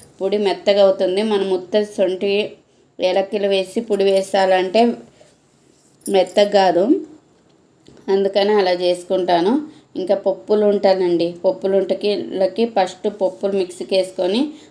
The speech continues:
పో-, నున్నగా అయిన తర్వాత బెల్లం వేసుకుంటానండి. ఇంకా పప్పులు అయితే మిక్సీకి వేసినాను. శనక్కాయలు అయితే,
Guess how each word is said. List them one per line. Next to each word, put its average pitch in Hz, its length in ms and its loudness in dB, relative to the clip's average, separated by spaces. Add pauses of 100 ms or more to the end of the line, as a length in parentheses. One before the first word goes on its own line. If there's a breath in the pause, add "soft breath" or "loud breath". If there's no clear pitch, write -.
(160 loud breath)
పో-, 185 220 0 (120)
నున్నగా 190 560 4
అయిన 196 180 4
తర్వాత 185 760 0 (520 loud breath)
బెల్లం 202 360 4
వేసుకుంటానండి. 180 960 0
ఇంకా 226 240 0
పప్పులు 190 400 0
అయితే 190 200 4
మిక్సీకి 185 420 -4
వేసినాను. 185 540 0
శనక్కాయలు 180 500 0
అయితే, 185 340 0